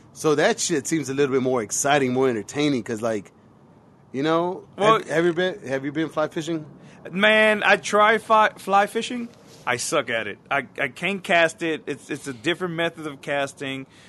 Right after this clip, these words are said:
Speaker 2: and, uh, I just suck. I, I, I, I can't fly fish. I, uh, usually do, you know, the spinning reels or the, uh, bait casters, but that's about it. Uh,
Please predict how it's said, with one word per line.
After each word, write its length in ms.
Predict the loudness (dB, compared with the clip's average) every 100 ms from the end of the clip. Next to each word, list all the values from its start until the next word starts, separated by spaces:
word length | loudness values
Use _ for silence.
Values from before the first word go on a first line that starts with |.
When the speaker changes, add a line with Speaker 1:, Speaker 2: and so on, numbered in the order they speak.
| -20 -14
Speaker 2:
and, 500 | -8 -6 -4 -6 -4
uh, 420 | -2 0 2 0 -4 _ _ _ -20 -20 _
I 80 | -6
just 180 | -6 -4
suck. 300 | -4 -4 -2
I, 140 | 2 4
I, 140 | 6 6 4
I, 80 | 4 -2
I 60 |
can't 260 | -2 -6 -2
fly 260 | 2 4
fish. 540 | 4 0 -2 -4 -8 -16 -4
I, 360 | -2 0 0
uh, 560 | -2 0 0 -2 -4 -6
usually 340 | -6 -4 -4 -4
do, 240 | -6 -6
you 160 | -6 -6
know, 120 | -6
the 80 | -8
spinning 460 | -8 -8 -6 -6
reels 520 | -4 -2 -2 -2 -4 -6
or 180 | -6 -6
the, 220 | -6 -4
uh, 160 | -4
bait 280 | -4 -4 -6
casters, 560 | -4 -6 -6 -6 -8 -8
but 140 | -6
that's 160 | -6 -6
about 300 | -6 -4 -4
it. 300 | -4 -6 -6 -10 -20 -20 _ -18 -10
Uh, 920 | -4 -2 0 0 -2 -4 -6 -10 -14